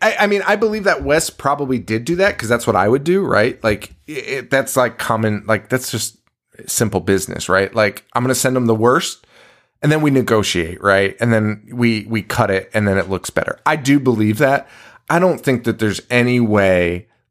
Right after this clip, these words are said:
that, like, that, that he, I don't think that he cut anything. I don't think that he filmed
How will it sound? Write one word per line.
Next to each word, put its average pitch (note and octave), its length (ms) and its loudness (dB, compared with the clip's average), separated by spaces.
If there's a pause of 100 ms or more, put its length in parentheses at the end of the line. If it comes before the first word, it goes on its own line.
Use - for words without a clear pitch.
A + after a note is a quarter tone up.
that, G2+ 260 0
like, F#2+ 540 0 (380)
that, A2 580 -4
that G#2 160 0
he, G#2+ 600 -2
I B2+ 60 2
don't D#3 220 -4
think B2 180 -2
that F#2 140 -2
he G2 140 -8
cut F2+ 260 -4
anything. F2 500 -8
I D3+ 100 2
don't F#3 200 -4
think F#3+ 140 0
that F#3+ 160 2
he D#3+ 180 -4
filmed C3+ 580 0